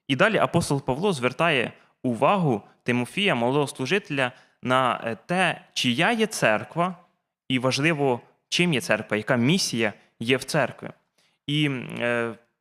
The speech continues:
це він говорить тому, що, е, розуміння цих речей є якраз критично важливим для того, щоб мати правильне поводження в церкві, щоб правильно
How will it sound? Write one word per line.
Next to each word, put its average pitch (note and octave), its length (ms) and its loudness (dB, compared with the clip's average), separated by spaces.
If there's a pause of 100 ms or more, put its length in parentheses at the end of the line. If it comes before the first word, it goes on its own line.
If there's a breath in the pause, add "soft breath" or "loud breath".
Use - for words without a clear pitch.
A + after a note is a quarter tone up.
(500)
це F#3 180 0
він F#3 100 0
говорить D#3+ 600 -2
тому, F#3+ 300 -6
що, C3 400 0 (400 loud breath)
е, A2+ 220 2
розуміння D#3 440 0
цих - 300 -2
речей F#3+ 560 2 (340 soft breath)
є D#3+ 200 0
якраз D3+ 360 -2
критично D3 600 -2
важливим C3 600 0
для A#2+ 240 -2
того, E3 480 -2 (320 soft breath)
щоб - 640 -4
мати C#3 440 0 (100)
правильне D3 440 2
поводження C3 560 -2
в B2 40 -8
церкві, B2 380 -2
щоб - 260 -8
правильно C#3 540 0